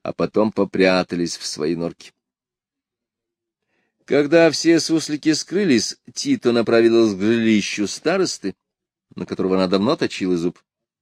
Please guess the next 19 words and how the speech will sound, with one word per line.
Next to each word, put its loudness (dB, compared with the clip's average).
Оставив 0
яблоко -2
в -12
каких-нибудь -2
двух 0
футах -4
от 0
края 6
ямы, 2
служившей -2
старости -2
норой, 2
она 0
уткнулась -2
носом -2
в 0
отверстие, 0
чтобы -4
насладиться -2